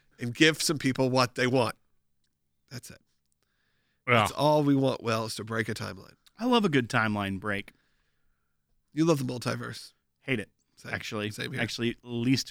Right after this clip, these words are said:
Speaker 3: favorite concept.
Speaker 2: Hmm.
Speaker 1: We lost everyone who
Speaker 3: I'm
Speaker 1: was
Speaker 3: no
Speaker 1: in there.
Speaker 3: Einstein. You know what I mean?
Speaker 2: You don't, you don't like the idea, you, you don't like the multiverse?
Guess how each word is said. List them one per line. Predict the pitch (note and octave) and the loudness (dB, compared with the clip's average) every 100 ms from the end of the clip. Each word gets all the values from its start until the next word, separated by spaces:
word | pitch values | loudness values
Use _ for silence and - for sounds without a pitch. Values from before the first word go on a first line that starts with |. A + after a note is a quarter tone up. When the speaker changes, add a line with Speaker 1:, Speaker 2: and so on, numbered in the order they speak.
| - | 0
Speaker 3:
favorite | A#2 A#2 A#2 | 2 2 -4
concept. | - A2 G2 F#2+ - _ _ _ _ _ _ _ _ _ _ _ _ _ _ - | -4 -4 -4 -10 -12 _ _ _ _ _ _ _ _ _ _ _ _ _ _ -8
Speaker 2:
Hmm. | C#3 - _ _ - | -8 -8 _ _ -12
Speaker 1:
We | |
lost | C3+ C3 D#3 | -8 -6 -8
everyone | A#2 - - | -12 -14 -8
who | |
Speaker 3:
I'm | C#3 | 0
Speaker 1:
was | |
Speaker 3:
no | E3+ | 2
Speaker 1:
in | A2+ | 2
there. | A2 | 0
Speaker 3:
Einstein. | G#2+ - A2 A#2+ B2+ _ _ _ _ _ _ _ _ _ _ _ _ | -2 -4 -4 -4 -6 _ _ _ _ _ _ _ _ _ _ _ _
You | B2 | -6
know | C3+ | -4
what | |
I | C#3 | 0
mean? | |
Speaker 2:
You | F3 | 2
don't, | G#3 D#3 | 2 2
you | |
don't | F3 F#3+ | 2 2
like | E3 E3 - | 2 2 0
the | D#3 | 0
idea, | D3+ D3 E3 C#3+ | 0 0 -2 -6
you, | D#3+ D#3+ - - | -12 -12 -4 -2
you | C#3+ | 0
don't | C#3 | 0
like | B2+ A#2+ | 2 0
the | B2 | -4
multiverse? | B2 C3+ C3+ C#3 - | -8 -6 -6 -6 -8